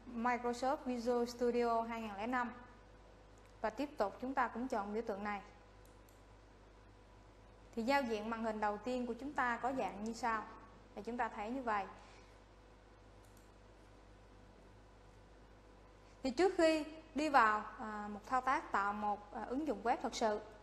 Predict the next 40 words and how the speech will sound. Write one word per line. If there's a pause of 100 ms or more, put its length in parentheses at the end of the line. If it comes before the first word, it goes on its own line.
(540)
thì,
à, (400)
tôi
xin
nói
về
một
cái, (340)
à,
phần
khai
báo (140)
khá
là
quan
trọng (440)
mà
các
bạn
cần
lưu
ý. (960)
Đó
là
chúng
ta
phần
khai
báo
về
cái
tập (840)
tin
solution
sẽ
được
lưu
ở
đâu. (1080)
À,